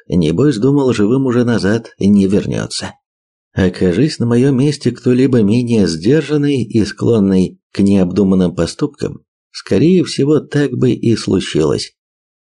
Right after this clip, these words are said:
«Можешь идти». Гонец радостно развернулся, сделал шаг к лошади, замешкался, неуверенно оглянулся.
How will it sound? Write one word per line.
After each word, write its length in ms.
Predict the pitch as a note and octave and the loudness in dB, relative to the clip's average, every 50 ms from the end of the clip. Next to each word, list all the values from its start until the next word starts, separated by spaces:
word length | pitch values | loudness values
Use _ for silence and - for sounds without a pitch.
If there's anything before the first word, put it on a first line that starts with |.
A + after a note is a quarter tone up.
| _ _ _ _ _ _ _ _ _ | _ _ _ _ _ _ _ _ _
«Можешь 720 | F#2 F#2+ F#2+ G2 G2+ G2+ G2 F2+ F#2+ F#2 E2+ - - - _ _ _ | 0 2 4 4 4 2 2 2 0 -2 -2 -4 -8 -16 _ _ _
идти». 580 | - F#2+ F#2+ E2+ - - - B1+ B1 B1+ - - _ _ _ _ _ _ _ _ _ _ _ _ _ _ - | -2 0 0 -2 -2 -4 -6 -6 -6 -6 -8 -14 _ _ _ _ _ _ _ _ _ _ _ _ _ _ -2
Гонец 680 | G2 F2 E2+ F2+ F#2+ A2+ - F3+ F#3+ F#3+ F3+ F#3+ - - | -2 0 0 0 0 2 2 2 2 2 0 -2 -4 -4
радостно 580 | F#2 A2 C#3 E3 D3+ D3+ C#3+ - - - B2 | -2 0 0 0 2 0 -2 -2 -2 -2 0
развернулся, 760 | A#2 A2+ G2+ F#2 G2 G2+ G2+ C3+ D#3+ F#3 F3 D3 - - A2+ | 0 0 0 0 0 0 0 0 2 2 2 2 0 0 -2
сделал 400 | F#2+ E2 G#2 C#3+ D#3 C#3+ B2+ A2 | 0 0 0 2 2 2 2 0
шаг 440 | - - - C3+ C#3 B2+ C3 - - - | -2 -2 -2 -2 -2 -2 -4 -8 -12 -6
к 80 | - G#2+ | -2 0
лошади, 400 | B2 D#3 D#3+ - - C3+ B2 A#2 | 2 2 2 0 0 0 0 2
замешкался, 880 | G2+ A2+ B2+ D#3 E3 D#3 B2 - - A#2+ A2+ - - A2 G#2 F#2+ - - | 2 2 2 0 0 -2 -2 -2 -2 -4 -2 -2 -2 -2 -2 -2 -4 -2
неуверенно 840 | A#2 B2 A#2+ B2+ A#2+ A2 G#2 A2+ B2 A#2 A2+ G#2 G2+ G2 E2+ - - _ | 0 2 2 4 4 4 2 2 2 2 2 2 0 0 -2 -4 -8 _
оглянулся. 840 | - A#2 G#2+ G#2 G#2 A2 A2 G#2 G2+ G2 F#2 - - - D2 C#2+ - | -2 0 2 2 2 2 2 2 2 2 0 -2 -4 -8 -10 -10 -12